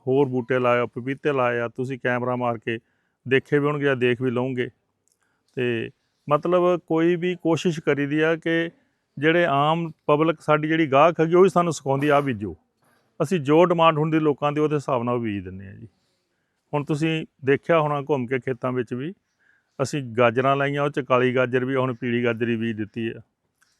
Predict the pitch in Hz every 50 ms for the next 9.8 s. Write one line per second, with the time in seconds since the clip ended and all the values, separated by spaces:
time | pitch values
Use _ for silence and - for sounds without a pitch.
0 | - 147 139 135 - - 156 156 - - 180 156 175 - 156 143 135 139 151 156
1 | 165 160 - 170 160 156 - _ _ _ _ _ - 131 147 170 165 143 170 165
2 | 151 151 147 139 127 139 151 160 160 147 156 151 160 165 156 151 156 160 160 151
3 | 151 139 - - 143 143 139 143 139 - 135 127 127 127 123 117 110 95 92 92
4 | 95 - _ _ _ _ _ _ _ _ _ _ _ 120 123 139 147 156 175 170
5 | 165 156 151 143 - 143 139 135 - 147 143 139 131 - - - _ _ _ _
6 | _ _ _ 143 139 139 131 - 143 139 143 135 - - 139 131 123 135 131 131
7 | 131 117 123 120 120 151 151 135 127 120 110 117 120 117 117 117 - _ _ _
8 | _ _ _ _ _ _ _ _ _ _ 143 135 123 131 143 143 135 131 131 131
9 | 127 131 139 135 131 123 - 127 123 123 120 127 135 135 131 131